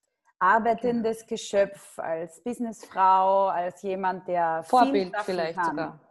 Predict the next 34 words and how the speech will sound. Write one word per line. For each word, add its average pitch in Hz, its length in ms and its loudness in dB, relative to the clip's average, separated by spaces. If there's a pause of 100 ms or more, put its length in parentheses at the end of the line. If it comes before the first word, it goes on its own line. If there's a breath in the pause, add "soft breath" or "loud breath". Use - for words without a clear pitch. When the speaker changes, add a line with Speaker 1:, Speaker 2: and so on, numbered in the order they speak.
(260)
Speaker 1:
Ganz 180 240 -10
genau. 190 200 -8
Speaker 2:
Ja, 240 200 -6
Vorbild 208 560 0
sogar. 156 420 -8 (180)
Ich 196 160 -12
sag 214 180 -2
immer, 208 300 0
man 196 180 0
hat 190 180 -4
auch 185 160 -2
den, 185 380 -10 (160)
das, 190 320 -8
die, 180 420 -6
eine, 175 360 -2 (120)
eine 170 240 -4
Rolle 175 380 2
als - 180 -2
Mama, 180 300 -2
die 175 280 -4
ein, 160 300 -8
ein, 160 300 -10
eine 160 240 -6
gewisse 175 440 -4
Vorbildfunktion 208 1000 0
behält. 190 500 0 (160)
Speaker 1:
Ja, 165 100 -14
unbedingt. 165 380 -12
Speaker 2:
Und 196 240 4
ich 208 200 -2
möchte 208 340 4
meinen 196 380 2
Kindern 208 400 -2
beibringen 196 960 0